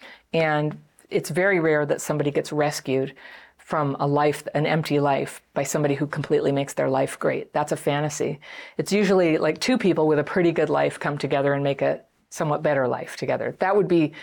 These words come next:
that would be a very realistic model. So you need a pretty good life. And a pretty good life is one that's fun, where you have friends, you have things to do, you have things that are very meaningful to you, you're doing acts of service, you're actually, like, serving other people. It's very hard to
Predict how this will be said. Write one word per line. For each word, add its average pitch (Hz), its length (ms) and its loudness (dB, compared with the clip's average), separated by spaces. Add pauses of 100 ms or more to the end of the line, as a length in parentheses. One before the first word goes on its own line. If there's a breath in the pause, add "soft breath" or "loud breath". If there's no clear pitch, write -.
(160 loud breath)
that 190 80 0
would 190 120 2
be 185 100 4
a 165 40 2
very 151 360 2
realistic 147 560 0
model. 135 280 -2
So - 140 -2
you 190 100 6
need 220 160 4
a 220 40 0
pretty 160 240 -2
good 151 160 0
life. - 460 -8 (440 loud breath)
And 180 100 0
a 185 40 0
pretty 220 200 2
good 202 140 2
life 151 260 2
is 147 100 0
one 151 140 2
that's - 160 -4
fun, 180 440 0
where 147 140 -2
you 139 100 -4
have 143 140 -6
friends, 202 520 -2
you 135 80 -2
have 139 100 -6
things 139 260 -2
to 143 100 -4
do, 190 320 4 (360 loud breath)
you 175 100 0
have 156 120 2
things 165 260 0
that 151 100 2
are 147 60 4
very 147 220 2
meaningful 175 460 2
to 196 160 -4
you, 208 220 4 (220 loud breath)
you're 156 200 0 (200)
doing 156 400 2
acts 151 300 -4
of 139 100 -2
service, 202 640 0
you're 156 100 2
actually, 151 340 2
like, 143 180 2
serving 175 400 2
other 185 180 2
people. 202 460 2
It's - 100 -6
very 165 240 2
hard 220 340 2
to 151 260 0